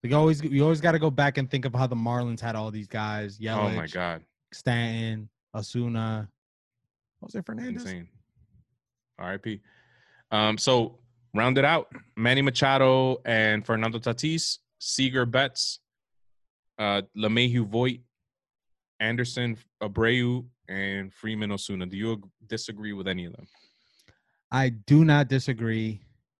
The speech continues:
Speaker 1: with any of them. And again, the Papi Ramirez award, reward, David
Speaker 2: We'll go to
Speaker 1: Ortiz, Manny Ramirez, when they
Speaker 2: those
Speaker 1: did, used to,
Speaker 2: two.
Speaker 1: when they used to do
Speaker 2: Fred-
Speaker 1: their thing.
Speaker 2: Oh, man. Freddie Freeman and Marcell Ozuna.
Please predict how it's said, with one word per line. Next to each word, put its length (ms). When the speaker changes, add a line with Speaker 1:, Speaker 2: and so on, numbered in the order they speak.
Speaker 1:
with 140
any 220
of 80
them. 260
And 120
again, 280
the 100
Papi 360
Ramirez 400
award, 460
reward, 680
David 240
Speaker 2:
We'll 80
go 80
to 100
Speaker 1:
Ortiz, 400
Manny 300
Ramirez, 840
when 120
they 140
Speaker 2:
those 180
Speaker 1:
did, 80
used 140
to, 80
Speaker 2:
two. 60
Speaker 1:
when 140
they 80
used 120
to 60
do 100
Speaker 2:
Fred- 100
Speaker 1:
their 160
thing. 460
Speaker 2:
Oh, 220
man. 340
Freddie 220
Freeman 260
and 80
Marcell 220
Ozuna. 180